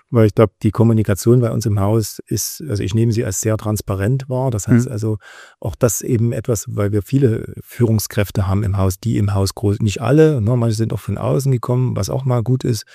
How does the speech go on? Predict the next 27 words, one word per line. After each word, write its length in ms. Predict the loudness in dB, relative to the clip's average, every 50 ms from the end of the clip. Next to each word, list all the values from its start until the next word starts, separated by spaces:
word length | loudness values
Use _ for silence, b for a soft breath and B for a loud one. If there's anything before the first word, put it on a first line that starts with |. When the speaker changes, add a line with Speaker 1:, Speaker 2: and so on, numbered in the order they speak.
| B B B B B B
Speaker 1:
aber 400 | B 2 4 4 4 4 2 2
wir 100 | 0 0
haben 160 | 0 2 0
eben 160 | 0 0 0
auch 120 | 0 0 0
wirklich 280 | 0 -2 -2 -4 -4 -10 _ _ _ _ _ _ _ _ _ _ _ _ _ _ -6
etliches 360 | -4 0 2 2 2 0 -2
an 140 | -4 -6 -4
Führungskräften, 580 | -2 0 0 0 0 -2 -4 -4 -2 -2 -2 0
die 160 | 0 0 0
selber 280 | 2 2 2 2 2 2
mal 180 | 0 0 -2
Auszubildende 720 | -2 -4 -6 -6 -6 -6 -6 -2 -2 0 0 0 -2 -2 -2
bei 120 | -2 2 4
uns 160 | 4 6 4
Speaker 2:
Mhm. 60 | 4
Speaker 1:
im 80 | 0 -2
Haus 260 | -2 -2 -2 -2 -4
waren, 460 | -4 -4 -2 -2 -2 0 0 0 0
die 80 | -2 -2
das 180 | -4 -6 -4 -4
Haus 200 | -4 -2 -2 -4
auch 160 | -6 -10 -8
kennen, 320 | -6 -2 0 2 2 2 0
die 120 | 0 -2
Strukturen 420 | -4 -4 -6 -6 -4 0 0 0 2
kennen 240 | 2 0 0 0